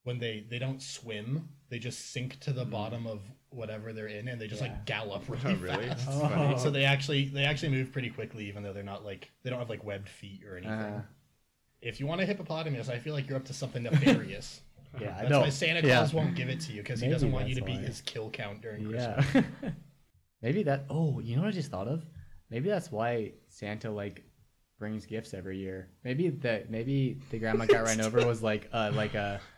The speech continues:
Speaker 2: so long ago, and he's just, like, he felt so bad about it. He's like, "I'm just gonna give gifts to this family here," and then every year it kinda grew, like, you know, we got gifts, like, why aren't we getting
Speaker 1: He
Speaker 2: gifts?
Speaker 1: killed
Speaker 2: And then it
Speaker 1: someone
Speaker 2: went to
Speaker 1: in
Speaker 2: house.
Speaker 1: everybody's family at some
Speaker 2: <laughs>
Speaker 1: point.
Speaker 2: No, not like that. I was just saying,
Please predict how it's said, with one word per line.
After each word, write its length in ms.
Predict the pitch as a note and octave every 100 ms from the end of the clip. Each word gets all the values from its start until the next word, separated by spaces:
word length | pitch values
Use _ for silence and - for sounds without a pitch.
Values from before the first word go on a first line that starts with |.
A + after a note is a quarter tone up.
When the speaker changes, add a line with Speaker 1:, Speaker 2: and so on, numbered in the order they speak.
| -
Speaker 2:
so 520 | - - - C3 C#3+
long 340 | B2+ A2 A#2
ago, 240 | A2+ G#2 G#2
and 80 | G#2+
he's 160 | A2
just, 160 | A#2+ -
like, 220 | A2 G#2
he 100 | B2
felt 300 | B2 C3 C3
so 200 | - A#2
bad 280 | A2+ G2+ A2+
about 240 | B2 C#3
it. 20 |
He's 140 | C#3+ A2+
like, 180 | G#2 -
"I'm 100 | A#2
just 160 | B2 -
gonna 140 | B2+
give 240 | A2 A2 G#2
gifts 260 | G#2+ A2
to 100 | -
this 200 | G2+ G#2
family 340 | - A2 G#2 G#2
here," 360 | G2+ G#2+ C#3+ - - - _ _ -
and 180 | A2+ A2
then 220 | A2 G#2+
every 260 | A2+ A2+ A2+
year 160 | A2 A2
it 200 | G#2+ A2
kinda 220 | A#2 G#2+
grew, 360 | G#2 A2 A2+
like, 300 | G#2+ G2+ F#2 - _ _ -
you 140 | A2+
know, 100 | A#2
we 160 | A#2 C#3
got 280 | C#3+ A2+ A2
gifts, 360 | A2 G#2+ -
like, 300 | G#2+ G#2+ - - _ _ -
why 120 | C3+
aren't 140 | C3+
we 100 | D#3
getting 160 | D#3 A#2
Speaker 1:
He 60 |
Speaker 2:
gifts? 120 | G#2+ G#2+
Speaker 1:
killed 140 | C3+
Speaker 2:
And 100 | A#2+
then 40 | A#2
it 40 |
Speaker 1:
someone 100 | A2+
Speaker 2:
went 140 | A#2+ A#2
to 80 | A#2+
Speaker 1:
in 60 |
Speaker 2:
house. 160 | A2+ A#2
Speaker 1:
everybody's 560 | A#2 A2+ A2 G#2+ G#2 -
family 360 | G#2 G#2 F#2 F#2+
at 100 | G2
some 160 | G#2 G2
Speaker 2:
<laughs> 60 | -
Speaker 1:
point. 140 | D3
Speaker 2:
No, 340 | G#3+ G3 F#3+ F#3
not 300 | E3 - -
like 240 | E3+ -
that. 180 | - C3
I 100 | C3
was 120 | C#3+
just 180 | D#3+ D3+
saying, 320 | D3 C#3+ C3+